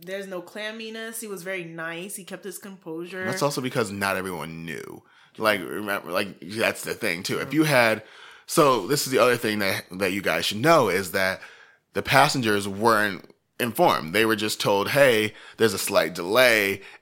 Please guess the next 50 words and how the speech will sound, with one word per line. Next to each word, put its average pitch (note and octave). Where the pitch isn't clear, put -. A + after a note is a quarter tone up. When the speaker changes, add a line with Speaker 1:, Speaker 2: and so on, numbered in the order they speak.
Speaker 2:
in G#2+
getting G2+
to F#2+
Seattle G#2+
because G2
of F#2+
a F#2
minor F#2+
mechanical, F#2+
uh, F#2+
malfunction," F2+
which A#2
would D3+
make D#3+
Speaker 1:
My A3
Speaker 2:
me C#3+
a B2
little C3
bit A#3
Speaker 1:
anxiety C#4
Speaker 2:
ang-, F4
right. -
Speaker 1:
would, B3
like, A3+
sh-, -
Speaker 2:
I'm B2
like, A#2
"Wait, A#2+
Speaker 1:
shoot G#2+
Speaker 2:
why A#2
is B2
Speaker 1:
right -
Speaker 2:
it, B2
Speaker 1:
up. G#3
Speaker 2:
why A#2
is A2+
it G#2
keeping A2+
us D#2
from -
Speaker 1:
No, -
Speaker 2:
landing?" -
Speaker 1:
my A#3
anxiety G#3+
would, F#3+
like, F3
Speaker 2:
Right. G#2+
Speaker 1:
trigger D2
right F3
there. E3+